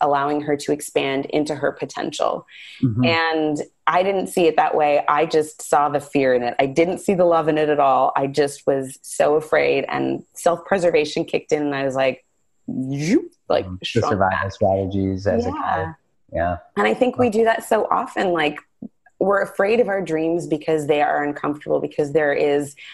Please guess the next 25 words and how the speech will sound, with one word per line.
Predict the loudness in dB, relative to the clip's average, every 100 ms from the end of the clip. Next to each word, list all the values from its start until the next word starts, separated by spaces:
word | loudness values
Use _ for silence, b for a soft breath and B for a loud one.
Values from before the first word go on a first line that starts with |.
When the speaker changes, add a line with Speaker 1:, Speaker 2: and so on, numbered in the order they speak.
| B -4
Speaker 1:
a |
potential | -2 -2 0 -2 0 2 2 2
for | 2 0
pain | 0 -2 0 0
on | 0 0
the | 0
other | 0 0 0
side | 0 0 -2
of | -2
them. | -4 -2
And | -2
so | 0
we | 0 -2
keep | -2 -4 0
ourselves | -2 0 0 -2
small. | -6 -4 0 0 0
We | -2
hold | 0 2 4
ourselves | 2 0 -2 0
back | -2 -2 -4
in | -4 -2
these | -2 -4 -10 B B B B
safe | -12 0 2 2 -2 2
areas | 4 4 4 2
that | 0 0